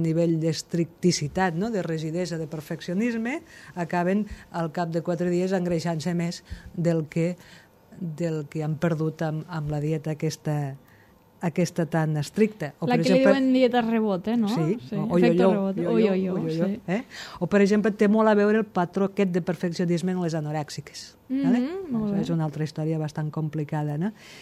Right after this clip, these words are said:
Speaker 1: És a dir, el ser perfecte és la persona que, d'alguna manera, si no fa les coses bé, no les fa, amb la qual mai començaré a fer les coses bé perquè bé no les faré mai, o que s'exigeix tant que és molt difícil de mantenir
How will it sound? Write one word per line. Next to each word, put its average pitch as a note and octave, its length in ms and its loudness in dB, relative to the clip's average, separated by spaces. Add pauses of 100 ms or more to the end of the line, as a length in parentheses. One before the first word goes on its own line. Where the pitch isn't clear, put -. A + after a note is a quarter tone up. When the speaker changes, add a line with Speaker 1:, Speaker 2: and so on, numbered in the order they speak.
(120)
Speaker 1:
És G3 120 2
a G#3 80 8
dir, F#3+ 160 8 (460)
el F3 80 -6
ser G#3 160 2
perfecte G#3+ 480 4
és A3+ 80 4
la A3 120 4
persona G#3 480 0
que, A#3 340 2
d'alguna F#3+ 380 2
manera, G#3+ 340 4
si G3+ 200 2
no G#3 220 6
fa G#3 160 0
les F3+ 200 2
coses F#3+ 360 2
bé, F#3+ 300 2
no E3+ 160 0
les F3+ 180 2
fa, C4 200 0
amb A3 120 -2
la E3 100 0
qual E3 200 0
mai F3 180 4
començaré E3 440 0
a - 20 2
fer D#3+ 140 -4
les D3+ 160 -2
coses D#3+ 280 -2
bé F3 160 0
perquè D3+ 260 -4
bé E3+ 120 2
no C#3+ 100 -4
les C3+ 140 -8
faré E3 180 -2
mai, A#3+ 300 2 (420)
o G#3+ 220 2
que A#3+ 180 6 (480)
s'exigeix G3+ 760 2
tant A#3 300 2 (240)
que F#3 100 0
és F3 80 0
molt F#3+ 200 2
difícil F3+ 460 0
de E3+ 120 0
mantenir D3+ 560 -2